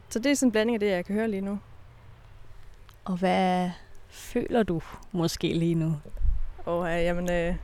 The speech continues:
Speaker 1: spænding. Og, øh, ja, regn mod huden, og, og det er jo sådan noget, der gør, at jeg lader op. Så det giver mig jo også energi. Så, øh, så jeg føler mig ikke træt, i hvert fald. <laughs> Det, det giver mig noget energiboost.
Speaker 2: Og når du er ude i naturen,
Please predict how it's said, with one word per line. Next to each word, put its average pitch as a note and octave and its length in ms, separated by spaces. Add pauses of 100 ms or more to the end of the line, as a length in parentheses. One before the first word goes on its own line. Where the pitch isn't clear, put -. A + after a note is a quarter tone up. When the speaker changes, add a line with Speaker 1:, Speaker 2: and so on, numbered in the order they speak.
(340)
Speaker 1:
spænding. F3+ 560 (640)
Og, G#3 400
øh, F3 260 (640)
ja, F3 200
regn G#3 220
mod G3 180
huden, A3+ 320
og, F#3 240
og F#3+ 120
det C4 60
er C4 40
jo A#3+ 40
sådan A3+ 100
noget, G#3+ 100
der G#3 60
gør, G#3 140
at G#3 60
jeg G3+ 120
lader F3+ 240
op. A3+ 180 (120)
Så - 140
det A#3 160
giver G#3 160
mig F3 120
jo F3 80
også G3 200
energi. F#3+ 340 (420)
Så, - 140 (140)
øh, E3+ 320
så - 100
jeg F3 80
føler F3 120
mig E3+ 100
ikke C4+ 100
træt, - 340
i E3 40
hvert E3 140
fald. F3 200 (560)
<laughs> - 540
Det, C4+ 160
det C4+ 100
giver D4+ 120
mig G#3 80
noget G#3 140
energiboost. G3+ 720 (1080)
Speaker 2:
Og G3+ 100
når G3+ 80
du B3+ 500 (200)
er A#3 100
ude A3+ 200
i - 40
naturen, G#3+ 680